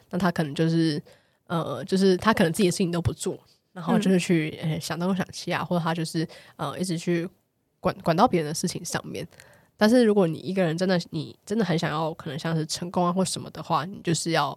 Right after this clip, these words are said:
Speaker 1: 专注在自己可以控制的事情上。
Speaker 2: 嗯。
Speaker 1: 但是当你这个事情，你自己专注的事情越多的时候，有一些其实间接可以控制的事情，其实它就会慢慢的去改变或是被影响到。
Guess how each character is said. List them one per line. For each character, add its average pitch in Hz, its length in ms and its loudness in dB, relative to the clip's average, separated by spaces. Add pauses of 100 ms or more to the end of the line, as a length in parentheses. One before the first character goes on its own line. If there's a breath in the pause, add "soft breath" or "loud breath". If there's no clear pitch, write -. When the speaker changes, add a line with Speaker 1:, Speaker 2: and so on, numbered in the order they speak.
(140)
Speaker 1:
专 151 220 -4
注 170 120 -2
在 165 160 -2
自 160 140 -6
己 - 160 -8
可 - 80 -8
以 - 40 -12
控 185 260 0
制 170 100 -2
的 156 80 -2
事 - 120 -8
情 156 120 -10
上。 - 220 -8 (300 loud breath)
Speaker 2:
嗯。 240 120 -2
Speaker 1:
但 220 80 4
是 202 60 4
当 214 200 2
你 190 80 0
这 156 120 -2
个 180 100 0
事 196 140 -4
情， 156 260 -6 (380)
你 165 120 -16
自 240 120 -4
己 233 80 0
专 202 180 2
注 208 80 4
的 190 60 4
事 180 60 0
情 170 260 -2
越 226 140 4
多 196 320 4
的 170 40 2
时 165 140 -2
候， 151 140 -2
有 170 140 0
一 254 60 4
些 247 200 2
其 - 200 -4
实 196 80 0
间 202 240 2
接 190 160 0
可 190 120 -2
以 156 40 0
控 170 220 -2
制 175 80 0
的 160 80 2
事 165 120 -2
情， 160 220 -8 (400 soft breath)
其 165 140 0
实 175 80 2
它 190 160 2
就 196 100 2
会 190 60 4
慢 190 200 4
慢 180 160 2
的 143 120 -2
去 160 320 -2 (100)
改 151 240 -2
变 196 160 -2
或 175 100 -2
是 170 180 -6
被 175 180 0
影 156 160 -8
响 - 120 -10 (140)
到。 - 160 -8